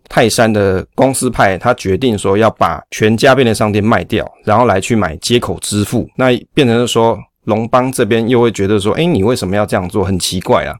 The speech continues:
我看了一下龙邦吃泰山的事-，事件簿哦，大概从二零一八年就开始了。那这个时间点呢，泰山是爆发了一些经营权的问题，那龙邦呢变成公司派的盟友，所以你看到底为什么龙邦会进去？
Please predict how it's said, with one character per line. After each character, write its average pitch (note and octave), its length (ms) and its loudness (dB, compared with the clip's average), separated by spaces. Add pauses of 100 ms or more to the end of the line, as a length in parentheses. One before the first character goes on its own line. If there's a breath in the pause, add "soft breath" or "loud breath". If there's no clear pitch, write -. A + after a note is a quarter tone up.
我 A#2 100 2
看 G3 160 2
了 A#2+ 100 4
一 A#2 60 0
下 C3 300 4 (180)
龙 A2+ 200 0
邦 C#3 160 2
吃 C3 200 -6
泰 B2+ 180 2
山 A#2 160 0
的 G#2+ 60 0
事-， G#2+ 340 -2
事 - 240 0
件 G2+ 260 0
簿 F#2 280 -2
哦， C#2 40 -6
大 C#3+ 120 0
概 D3+ 100 6
从 A2+ 220 -2
二 C#3+ 140 4
零 F#2+ 140 0
一 G#2+ 140 2
八 G2+ 180 -2
年 F2 160 -4
就 F#2 120 -2
开 F2+ 240 -4
始 - 260 -8
了。 - 260 -10
那 E3+ 160 2 (240)
这 G3+ 140 2
个 D3 100 4
时 - 160 -2
间 B2+ 180 2
点 G#2 160 0
呢， F2+ 140 -4
泰 C3 180 0
山 A2 200 0
是 A2 100 -6
爆 A2+ 220 2
发 G2+ 200 2
了 G2+ 80 2
一 G2+ 60 0
些 G2+ 140 -2
经 A2 240 0
营 G2 100 0
权 E2+ 180 -6
的 F2 80 -2
问 F#2+ 260 0
题， - 280 -10 (160)
那 A#2 220 0 (120)
龙 A2 240 -2
邦 C3+ 280 2
呢 A#2+ 120 2
变 A#2 220 0
成 F#2+ 160 -6
公 A#2+ 220 -2
司 - 160 -6
派 - 180 -4
的 F#2 100 -4
盟 G2 320 2
友， A#2 300 0
所 F3+ 100 2
以 E3 40 4
你 A#2+ 80 2
看 B2+ 260 2
到 E3 140 4
底 G#2+ 100 2
为 C#3+ 120 4
什 A2+ 120 -2
么 G2 80 2
龙 G2+ 180 0
邦 B2 160 4
会 B2 120 2
进 G2+ 160 0
去？ F#2+ 200 -2